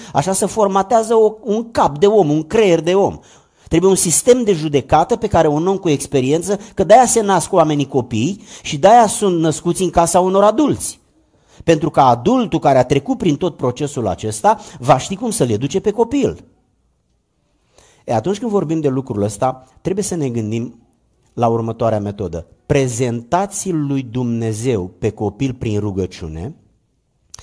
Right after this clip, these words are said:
și prezentați-l pe Dumnezeu copilului prin învățătură.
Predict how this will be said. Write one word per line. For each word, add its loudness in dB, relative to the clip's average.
și -6
prezentați-l -2
pe -2
Dumnezeu -2
copilului -6
prin -8
învățătură. -8